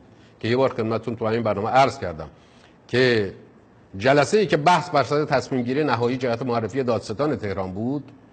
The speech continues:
در دفتر سال هشتاد و چهار، در دفتر آقای شاهرودی، وسط جلسه تلفن زنگ می‌زنه، از بیت رهبر معظم آقای شاهرودی رو می‌خوان و همونجا دستور آقازاده رهبر معظم ابلاغ می‌شه.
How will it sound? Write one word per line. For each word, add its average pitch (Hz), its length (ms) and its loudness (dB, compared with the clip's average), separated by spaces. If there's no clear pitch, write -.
در 135 240 8
دفتر 120 380 4
سال 120 200 0
هشتاد 104 240 -2
و 92 40 -8
چهار، 110 220 0
در 104 160 -4
دفتر 104 440 0
آقای 104 300 2
شاهرودی، 95 680 -4
وسط 127 360 -2
جلسه 117 420 -4
تلفن 107 360 -6
زنگ 117 280 -4
می‌زنه، 101 320 -6
از 98 160 -6
بیت 120 260 -4
رهبر 107 360 -4
معظم 98 600 0
آقای 117 220 0
شاهرودی 101 440 -4
رو 156 100 -4
می‌خوان 147 280 -4
و 135 60 0
همونجا 131 400 -4
دستور 123 440 -6
آقازاده 110 580 -4
رهبر 107 320 -4
معظم 110 540 -6
ابلاغ 117 520 0
می‌شه. 92 280 -10